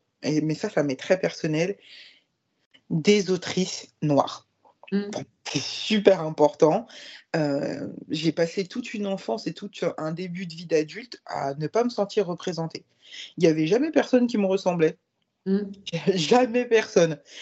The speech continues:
Speaker 1: Ou quand c'était une femme noire, par exemple, je pense à Beyoncé, là, qui me vient tout de suite dans la tête. Bon, en fait, euh, je ressemble pas à Beyoncé, quoi.
Speaker 2: <laughs>
Speaker 1: Voilà.
Speaker 2: Oui.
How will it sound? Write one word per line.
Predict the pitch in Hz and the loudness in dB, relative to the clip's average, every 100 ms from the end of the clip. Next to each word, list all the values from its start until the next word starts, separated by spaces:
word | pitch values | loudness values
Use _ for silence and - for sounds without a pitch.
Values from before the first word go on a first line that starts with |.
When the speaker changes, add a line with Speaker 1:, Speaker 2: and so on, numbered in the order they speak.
| - - | -18 -2
Speaker 1:
Ou | 262 359 415 - | 2 4 2 2
quand | 262 262 | 2 2
c'était | 214 175 208 196 - | -2 0 0 -2 -6
une | 180 175 170 165 | -6 -4 -4 -6
femme | - 165 165 160 | -2 -2 -2 -2
noire, | 165 254 | -2 -2
par | - | -2
exemple, | 135 143 180 202 139 | -8 -4 -2 -2 -6
je | - | -2
pense | 208 220 | -2 0
à | 139 | -2
Beyoncé, | 147 160 196 185 214 | -2 -2 -2 -2 0
là, | 170 | 0
qui | 151 156 | -2 -6
me | |
vient | 156 170 165 | -4 -4 -6
tout | - - | -12 -12
de | |
suite | 208 | -4
dans | 175 | -2
la | 147 | 0
tête. | 254 - - _ | 0 -2 -18 _
Bon, | 127 | 0
en | |
fait, | 156 - | 0 0
euh, | - - | -4 -6
je | - | -6
ressemble | 151 139 | -4 0
pas | 208 | 0
à | |
Beyoncé, | 185 156 165 - - | 0 -4 -4 -6 -6
quoi. | - - _ _ _ _ | -8 -10 _ _ _ _
Speaker 2:
<laughs> | - - - - - | 2 2 -6 -4 0
Speaker 1:
Voilà. | 214 - 202 | 0 -4 -8
Speaker 2:
Oui. | 214 - 240 | -8 -6 -6